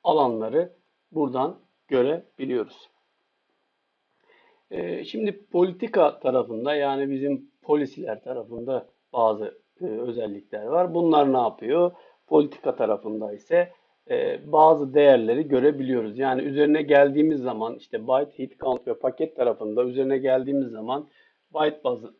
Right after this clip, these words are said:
byte bazında ne kadar hit aldığı, ilk ne zaman kullanıldığı, en son ne zaman kullanıldığı bu kuralın görebiliyoruz. Bunun, e, yedi, son yedi güne göre de bu değerleri bu şekilde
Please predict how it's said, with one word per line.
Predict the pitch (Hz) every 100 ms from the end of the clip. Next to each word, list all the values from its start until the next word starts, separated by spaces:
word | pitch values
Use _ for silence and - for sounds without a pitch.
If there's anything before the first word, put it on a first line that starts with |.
| _
byte | 151 156 -
bazında | 117 107 104 104 131 151 - _ _
ne | 147 143
kadar | 135 131 - _ _ _ _ 143
hit | -
aldığı, | 120 104 104 120 147 151 - - - -
ilk | 180 156 160
ne | 143
zaman | 139 135 127
kullanıldığı, | - 120 117 110 107 107 143 151
en | 147 143
son | 139 139
ne | 143
zaman | 135 123 117
kullanıldığı | 104 113 110 110 110 110 139 151 156
bu | 147
kuralın | 147 113 117 160 - _ _ 135
görebiliyoruz. | 123 143 131 123 110 123 131
Bunun, | 147 151 151 - _ _ -
e, | 127 127 123 127 143 - - - - 240 175
yedi, | 135 147 165 - - -
son | - 147 143
yedi | 143 143
güne | 131 123 104 - _ _
göre | 147 123 110
de | 147 196 - _ _
bu | 147 131
değerleri | 120 110 107 120 139
bu |
şekilde | - 120 107 101 147 160